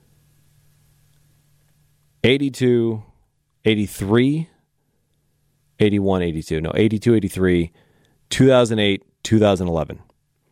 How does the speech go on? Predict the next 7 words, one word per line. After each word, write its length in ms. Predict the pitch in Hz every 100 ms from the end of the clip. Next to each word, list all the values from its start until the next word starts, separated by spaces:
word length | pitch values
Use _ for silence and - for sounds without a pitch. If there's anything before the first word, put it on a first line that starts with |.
| _ _ _ _ _ _ _ -
Since 340 | - 135 113 -
Stearns 500 | - - 139 151 139
has 140 | 123 -
taken 360 | 123 107 110
over, 420 | 107 101 87 76 - _ _ _ _
they 180 | 107 110
went 460 | 104 104 101 -